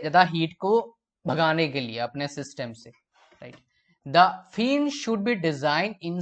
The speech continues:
such a way that, कैसे डिजाइन करना चाहिए, पहला, it should have maximum lateral surface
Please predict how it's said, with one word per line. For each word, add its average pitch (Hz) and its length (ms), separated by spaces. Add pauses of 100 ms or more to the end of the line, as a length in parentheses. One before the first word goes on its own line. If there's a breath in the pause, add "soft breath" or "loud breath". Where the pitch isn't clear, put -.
such 147 340
a 185 120
way 156 260
that, 113 320
कैसे 143 260
डिजाइन 135 320
करना 117 180
चाहिए, 117 240
पहला, 127 260 (480 soft breath)
it 160 80
should 214 200
have 202 220
maximum 196 560
lateral 175 420 (200)
surface 165 440